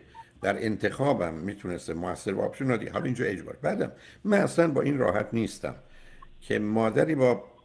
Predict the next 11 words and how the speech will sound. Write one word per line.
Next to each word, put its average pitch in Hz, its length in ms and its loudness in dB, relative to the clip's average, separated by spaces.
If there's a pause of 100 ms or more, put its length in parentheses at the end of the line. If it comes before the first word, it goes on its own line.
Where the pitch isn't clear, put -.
فرزندش، 87 800 0
پسرش 92 340 0
یا 95 80 -2
دخترش 92 400 -4
حرف 131 220 0
بزنه، 92 300 -8 (200)
شوهرش 175 420 4
نفهم 127 260 0
اینا 78 140 -6
چی - 160 -12
می‌گن. 65 220 -14